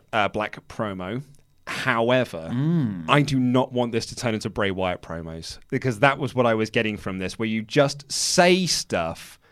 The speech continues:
Speaker 1: that sounds cool and ominous, but doesn't have a lot of <laughs> substance behind it. And at the end of it, you're like, "I mean, yeah, it was delivered well, and it was cool, but no idea what he's talking about."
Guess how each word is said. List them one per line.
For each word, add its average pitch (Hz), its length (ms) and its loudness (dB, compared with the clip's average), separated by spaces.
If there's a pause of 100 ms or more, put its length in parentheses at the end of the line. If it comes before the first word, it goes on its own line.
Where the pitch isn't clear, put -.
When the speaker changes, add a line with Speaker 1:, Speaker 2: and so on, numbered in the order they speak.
(340)
Speaker 1:
that 127 160 -2
sounds 160 680 2
cool 101 400 -2
and 98 120 -2
ominous, 87 520 -4 (360)
but - 180 -12
doesn't 196 240 2
have 208 120 2
a 208 60 6
lot 190 180 6
of - 100 6
<laughs> - 180 4
substance 165 460 6
behind 156 600 4
it. 92 360 -6 (280)
And 147 160 2
at - 40 4
the 147 100 6
end 170 100 6
of 147 40 4
it, 143 40 8
you're 135 80 6
like, 123 220 0 (580)
"I 107 100 -10
mean, 107 240 -12
yeah, 127 180 0
it 107 80 0
was 104 140 -2
delivered 170 420 2
well, 120 380 0 (380)
and 117 80 -4
it 110 40 -2
was 107 160 -10
cool, 156 420 2
but 92 300 -8 (420)
no 113 460 -10
idea 101 340 -6
what 95 80 -4
he's 95 120 -8
talking 104 320 -4
about." 87 340 -8